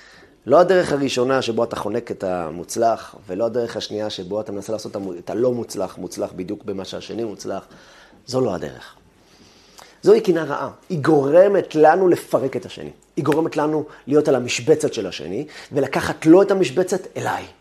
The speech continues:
זו דוגמה לא נכונה. מהי קנאה טובה? שימו לב,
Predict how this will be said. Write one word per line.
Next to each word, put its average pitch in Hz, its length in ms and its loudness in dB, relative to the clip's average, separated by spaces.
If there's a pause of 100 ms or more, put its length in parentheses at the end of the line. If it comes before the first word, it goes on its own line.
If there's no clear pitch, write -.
(680)
זו 269 380 8
דוגמה 143 440 2
לא 104 160 -2
נכונה. 85 300 -12 (760)
מהי 262 480 4
קנאה 165 500 -2
טובה? 113 340 -8 (220)
שימו 151 280 2
לב, 101 140 0